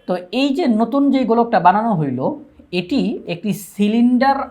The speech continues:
আকৃতির বাক্সে ঠিকভাবে এঁটে যায়। অর্থাৎ সিলিন্ডার আকৃতির বাক্সে এই কঠিন গোলকটাকে রাখা হলে সে চারিদিক দিয়ে ভালোভাবে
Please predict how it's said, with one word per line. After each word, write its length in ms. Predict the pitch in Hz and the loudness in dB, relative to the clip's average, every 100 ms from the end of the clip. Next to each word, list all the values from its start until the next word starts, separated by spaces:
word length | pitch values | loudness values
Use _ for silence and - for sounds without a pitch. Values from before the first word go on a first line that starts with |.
| - | -8
আকৃতির 800 | 190 - - 226 233 269 269 254 | -10 -10 -4 -4 -2 -4 -2 -2
বাক্সে 640 | 151 160 156 - - 131 - _ _ _ _ | 2 0 0 -8 -8 -8 -10 _ _ _ _
ঠিকভাবে 640 | - 208 226 170 151 156 202 | 0 0 0 -4 -2 -2 -2
এঁটে 340 | 185 175 131 | -8 -10 -8
যায়। 240 | 110 107 73 _ _ _ - | -8 -10 -14 _ _ _ -6
অর্থাৎ 220 | 156 196 | -4 -6
সিলিন্ডার 500 | - 214 226 233 269 | -4 -2 0 2 2
আকৃতির 520 | 214 214 220 214 214 | 0 -6 -8 -6 0
বাক্সে 380 | 180 175 - 277 | 2 0 -6 -8
এই 220 | 302 180 165 | -4 -4 -4
কঠিন 340 | - 190 220 208 | -6 -6 -6 -4
গোলকটাকে 420 | 180 185 185 170 156 | -2 -2 -4 -6 -2
রাখা 280 | 143 143 185 | -2 -4 -6
হলে 220 | 214 247 - - _ | -4 -4 -6 -12 _
সে 140 | - 202 | -4 -4
চারিদিক 760 | - - 254 262 226 190 156 | -4 -2 0 0 0 -6 -8
দিয়ে 200 | 156 160 | -4 -4
ভালোভাবে 640 | 151 127 147 175 190 175 | -4 -4 0 0 0 -2